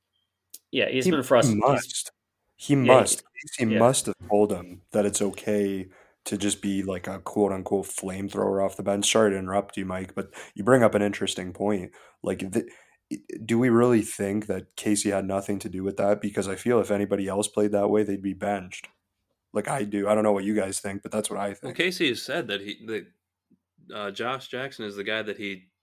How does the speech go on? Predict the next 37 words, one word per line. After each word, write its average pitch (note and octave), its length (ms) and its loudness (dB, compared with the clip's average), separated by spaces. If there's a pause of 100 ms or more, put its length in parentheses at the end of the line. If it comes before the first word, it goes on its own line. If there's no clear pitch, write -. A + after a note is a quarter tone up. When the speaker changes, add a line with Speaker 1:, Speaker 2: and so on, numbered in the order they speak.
Speaker 3:
coaches A2 320 -6
the F#2+ 100 -10
most. G2+ 420 -8
So F#2 240 -10 (180)
it's - 160 -20
not C3 160 -4
like A2+ 200 -4
Casey's G#2+ 320 -6
not G#2 160 -6
aware G2 280 -6
of F#2+ 120 -10
what's F#2 120 -12
going F2 300 -14
on. F#2+ 240 -8
It's F2 120 -14
just, - 200 -14 (600)
I G#2 100 -4
don't G#2+ 120 -6
know G#2+ 80 -2
if G#2 80 -2
they G#2 120 -6
just G2 160 -14
really G#2 260 -2
Speaker 2:
Yeah. G2+ 100 4
Speaker 3:
believe G2 160 2
in G2+ 60 -8
his F#2+ 100 -8
ceiling G#2+ 380 -6
because G#2+ 320 -2
of G#2 80 -8
his G#2 160 -8
athleticism. G2+ 680 -4
They G2 120 -8
think G2+ 200 -12
he A2 80 -12
can F#2+ 200 -12
be, F#2+ 360 -6